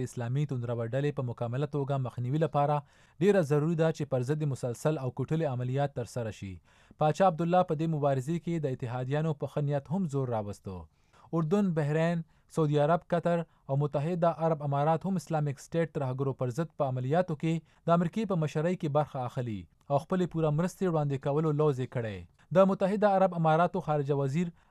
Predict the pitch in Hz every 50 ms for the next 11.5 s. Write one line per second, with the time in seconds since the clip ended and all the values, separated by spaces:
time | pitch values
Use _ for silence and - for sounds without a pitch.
0 | - 135 131 135 151 160 156 165 170 165 151 139 143 139 131 120 156 175 180 175
1 | 165 147 139 135 139 139 - - 143 156 165 175 170 165 - _ _ _ - 147
2 | 156 - 175 170 175 170 175 - 180 165 175 165 156 - 202 190 175 190 190 180
3 | 170 156 - 147 147 139 135 170 175 165 147 - - 175 165 151 - 147 135 117
4 | 143 147 151 151 147 135 127 - - 143 131 131 131 151 165 170 165 170 156 -
5 | _ _ _ _ _ - 156 - - 196 202 202 202 196 - - - 190 190 175
6 | - 175 160 151 156 175 170 165 151 143 160 175 175 170 160 147 - - 175 175
7 | 175 165 - _ _ _ _ - 180 190 196 196 185 160 190 190 180 190 165 165
8 | 165 160 156 147 175 160 - 160 147 139 - - 135 139 151 170 175 180 175 170
9 | - _ _ _ - - 190 190 180 180 180 175 151 185 190 208 196 - 175 -
10 | 202 190 - 185 190 170 147 151 151 175 185 175 160 196 196 180 170 147 156 151
11 | 143 139 147 143 139 135 135 165 175 170